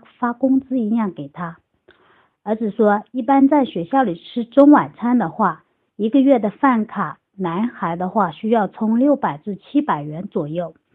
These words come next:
这个还是中等的。儿子呢，还在网上查了查高中生每个月需要的零花钱给多少合适，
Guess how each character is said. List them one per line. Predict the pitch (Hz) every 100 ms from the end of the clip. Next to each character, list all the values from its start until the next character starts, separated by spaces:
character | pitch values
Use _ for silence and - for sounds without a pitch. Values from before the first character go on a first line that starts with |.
| _ _ _
这 | 285
个 | 277 220
还 | 185 185
是 | - 202
中 | - 285 294
等 | 269 165
的。 | 156 - _ _ _ _ _ _ _ _ _ _ _ _ _ _ _ _ _
儿 | 196 226
子 | 247 214
呢， | 208
还 | 214
在 | 208 233
网 | 226 170
上 | 165 240 202
查 | - 196
了 | 226
查 | 226 185 175
高 | - 240 247
中 | 247 254
生 | - 262 262
每 | 254 202 156
个 | 202
月 | 233 214
需 | 196 220
要 | 247 220
的 | 196
零 | 160 165
花 | 170 233 247
钱 | - 185 -
给 | 156
多 | 151 247 269
少 | - 180
合 | - 160 165
适， | - 214